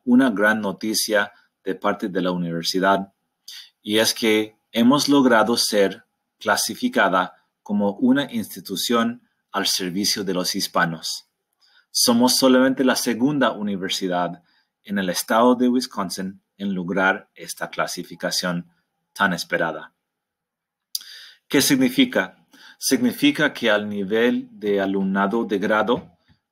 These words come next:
contamos con un mínimo de veinticinco por ciento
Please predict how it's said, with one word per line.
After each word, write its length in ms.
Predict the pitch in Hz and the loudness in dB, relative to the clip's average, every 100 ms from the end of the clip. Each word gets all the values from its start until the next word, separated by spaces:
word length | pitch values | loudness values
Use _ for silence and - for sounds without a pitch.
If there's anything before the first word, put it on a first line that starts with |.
| - | -8
contamos 600 | 113 104 107 113 135 - | -6 -4 0 0 0 -4
con 540 | - 120 127 147 151 - | -2 0 0 -2 -12 -10
un 240 | 110 104 | -4 -2
mínimo 420 | 113 120 131 131 123 | 0 2 4 4 4
de 160 | 101 | 2
veinticinco 880 | 92 107 123 135 123 - 117 113 123 | 0 0 0 -2 -4 -4 -6 -4 -6
por 180 | 104 - | -4 -4
ciento 560 | - 107 101 127 131 | -4 -4 -4 -6 -6